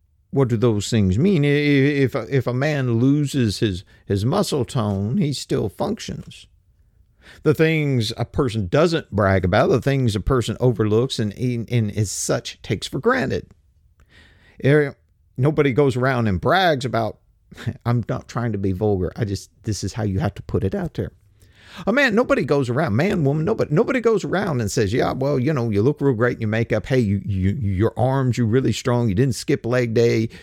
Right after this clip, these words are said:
You, you look, you look really muscular, dude. You look really strong. That's really great. Hey, let me tell you about the health of my asshole. My asshole is so healthy." And people will be like, "What? Ew, get away." And yet,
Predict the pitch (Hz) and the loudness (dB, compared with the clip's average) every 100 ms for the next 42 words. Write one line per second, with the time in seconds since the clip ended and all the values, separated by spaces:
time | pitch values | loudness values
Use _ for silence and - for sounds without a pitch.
0 | 151 - 117 107 139 123 - - 113 131 | -10 0 2 4 4 4 0 -2 2 2
1 | 92 131 127 113 135 127 - 113 104 98 | 2 2 4 2 2 0 -4 -2 0 2
2 | 120 113 127 117 127 120 107 - 123 139 | 2 2 2 2 2 4 2 2 2 2
3 | 120 123 131 104 143 156 - - - 185 | 2 2 2 2 2 2 2 -6 -14 0
4 | 156 143 160 - 165 147 110 110 98 190 | 4 4 2 2 2 2 0 -4 -2 0
5 | 156 117 120 123 104 - - 71 71 170 | 0 0 0 2 0 -2 -4 -4 -2 0
6 | 120 143 - 123 117 107 85 - 165 180 | 0 -2 -2 -2 -2 -2 -2 -2 2 2
7 | 165 180 156 117 117 143 123 110 110 87 | 2 0 0 2 0 2 0 2 2 2
8 | 64 82 160 - _ _ - 117 196 233 | -2 0 0 -2 _ _ -4 4 6 6
9 | 123 98 98 76 85 143 113 117 240 - | 4 4 2 0 0 4 4 4 2 2
10 | - - - _ _ _ _ _ _ _ | -6 -12 -20 _ _ _ _ _ _ _
11 | _ _ _ _ - - 110 123 160 151 | _ _ _ _ -20 -2 2 6 8 6
12 | - | 0